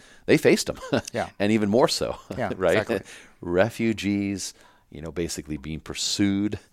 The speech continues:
Speaker 2: Mm-hmm.
Speaker 1: Specifically, no sense of security, no sense
Speaker 2: Yeah.
Speaker 1: of family connection, no sense
Speaker 2: Yeah.
Speaker 1: of jo-, Joseph is, they're jobless,
Speaker 2: Yeah.
Speaker 1: homeless, refugees,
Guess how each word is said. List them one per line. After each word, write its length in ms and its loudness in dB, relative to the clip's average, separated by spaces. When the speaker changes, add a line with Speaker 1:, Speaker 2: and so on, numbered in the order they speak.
Speaker 2:
Mm-hmm. 320 -4
Speaker 1:
Specifically, 1000 -4
no 240 -4
sense 520 -6
of 600 -8
security, 920 -4
no 60 -12
sense 260 -8
Speaker 2:
Yeah. 40 -6
Speaker 1:
of 80 -10
family 480 2
connection, 680 -2
no 100 -8
sense 240 -6
Speaker 2:
Yeah. 60 -6
Speaker 1:
of 100 -20
jo-, 880 -4
Joseph 280 -12
is, 180 -10
they're 80 -6
jobless, 480 6
Speaker 2:
Yeah. 60 -16
Speaker 1:
homeless, 560 0
refugees, 760 -8